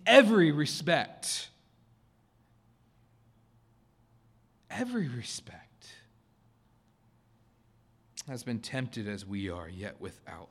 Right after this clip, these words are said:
sin. What comfort this should bring the souls of the Christians in this room. When you fear exposing your sin to your Savior, you can know that he knows that sin already,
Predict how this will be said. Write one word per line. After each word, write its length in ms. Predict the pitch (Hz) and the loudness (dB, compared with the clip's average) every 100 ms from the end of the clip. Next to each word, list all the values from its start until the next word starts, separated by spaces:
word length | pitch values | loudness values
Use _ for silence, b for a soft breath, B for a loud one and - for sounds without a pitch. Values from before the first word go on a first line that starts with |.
| - | -14
sin. 360 | - - - - - _ _ _ _ _ _ B B B B B | -10 -10 -12 -18 -20 _ _ _ _ _ _ B B B B B
What 400 | 117 143 - - | -8 -8 -8 -14
comfort 600 | - - 127 127 - 110 - | -20 -14 -12 -12 -14 -16 -14
this 120 | 104 | -14
should 240 | - 98 | -14 -14
bring 340 | 104 104 98 90 | -14 -12 -12 -14
the 80 | 85 | -14
souls 680 | - 107 98 92 85 - - B B | -14 -12 -14 -16 -18 -20 -20 B B
of 100 | 98 | -18
the 80 | 90 | -18
Christians 520 | - 110 - 98 87 | -16 -14 -14 -16 -18
in 100 | 87 | -20
this 220 | 85 - | -20 -20
room. 320 | 85 76 82 92 _ _ _ _ _ _ _ _ _ _ _ _ _ _ _ _ _ _ _ _ _ _ _ _ _ _ _ _ _ _ _ _ B B - | -20 -20 -20 -20 _ _ _ _ _ _ _ _ _ _ _ _ _ _ _ _ _ _ _ _ _ _ _ _ _ _ _ _ _ _ _ _ B B -8
When 120 | 123 | -4
you 160 | 156 | -4
fear 400 | 143 - 139 139 | -6 -6 -4 -4
exposing 680 | - - - 135 135 123 120 | -6 -8 -8 -6 -4 -4 -4
your 140 | 113 | -4
sin 420 | 117 - 131 120 104 | -6 -6 -6 -6 -8
to 80 | 101 | -8
your 200 | 104 113 | -8 -6
Savior, 540 | - 113 110 104 98 | -6 -4 -6 -6 -10
you 200 | 101 120 | -8 -10
can 240 | 120 120 | -8 -8
know 200 | 110 107 | -6 -8
that 140 | 98 90 | -10 -10
he 140 | 117 | -8
knows 440 | 113 107 107 123 127 | -8 -6 -6 -8 -10
that 180 | 120 | -12
sin 240 | - 127 107 | -12 -12 -10
already, 640 | 98 104 104 101 90 | -10 -10 -8 -6 -8